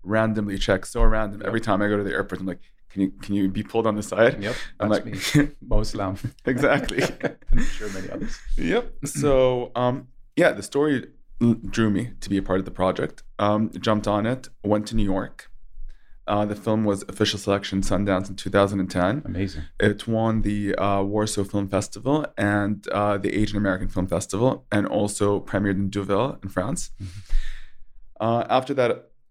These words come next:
Speaker 1: that thing when, especially, like, my family are very supportive, but I always have this inside joke with my dad when I told him I wanna work on this project. You know, in the back of his head, he thought,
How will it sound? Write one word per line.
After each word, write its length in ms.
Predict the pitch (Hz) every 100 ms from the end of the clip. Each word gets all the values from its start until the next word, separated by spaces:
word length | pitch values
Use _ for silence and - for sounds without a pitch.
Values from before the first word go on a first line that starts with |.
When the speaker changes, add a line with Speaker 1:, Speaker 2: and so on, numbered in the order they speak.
| _ _ _ _ -
Speaker 1:
that 400 | 113 113 - -
thing 480 | 127 131 113 107 - - - -
when, 440 | 107 104 104 107 - - - - - - -
especially, 360 | 117 117 110
like, 280 | 95 95 - - -
my 100 | 123
family 260 | 131 160 156
are 60 | 117
very 220 | 110 104
supportive, 520 | 95 - 101 120 131
but 140 | 101
I 80 | 98
always 280 | - 107 104
have 200 | 104 -
this 140 | 92
inside 480 | - 107 104 98 95
joke 360 | - 98 92 -
with 160 | 104 101
my 160 | 98 87
dad 400 | 101 90 90 -
when 160 | 104
I 60 | 95
told 260 | 101 98
him 80 | 98
I 140 | - 98
wanna 260 | 101 101
work 360 | - 95 101 104
on 160 | 69 92
this 140 | -
project. 540 | - 160 - 98 - - - - - - - -
You 100 | 110
know, 240 | 110 104 -
in 140 | 123 123
the 80 |
back 260 | 117 117 107
of 80 | 98
his 160 | 95
head, 360 | 110 95 85 - - - - -
he 160 | 135 131
thought, 400 | 131 117 107